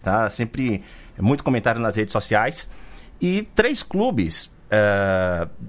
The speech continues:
dentre os não transparentes, assim, o São Paulo, Corinthians, Botafogo, entre outros do Nordeste também, mas que não constam no livro,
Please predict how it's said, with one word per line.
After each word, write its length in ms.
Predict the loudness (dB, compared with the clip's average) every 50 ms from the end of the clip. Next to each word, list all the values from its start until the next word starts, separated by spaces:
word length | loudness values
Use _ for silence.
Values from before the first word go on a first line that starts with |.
| -14 -16
dentre 460 | -10 -6 0 2 2 2 2 0 -2
os 240 | 0 0 0 0 2
não 200 | 2 4 4 4
transparentes, 800 | 2 0 -2 -2 0 0 0 0 2 0 -2 -2 -2 -4 -4 -4
assim, 420 | -4 -4 0 0 0 0 0 0 -2
o 100 | -2 -2
São 180 | 0 0 0
Paulo, 320 | 4 4 4 4 4 0 0
Corinthians, 360 | 0 0 2 2 2 0 2
Botafogo, 500 | 0 2 0 0 -2 2 2 2 2 0
entre 180 | -4 -4 -2 0
outros 320 | 0 0 0 -2 -4 -4
do 120 | -2 0
Nordeste 440 | 2 2 0 2 0 0 0 -2 -2
também, 260 | -2 0 0 0 0
mas 200 | 0 0 -2 -2
que 260 | -2 -4 -2 -2 -4 -4 -8 -18 -20 -14 -2 2
não 160 | 2 2 2
constam 340 | 2 2 0 2 2 0 0
no 120 | 0 0
livro, 360 | 0 0 0 0 0 -2 -4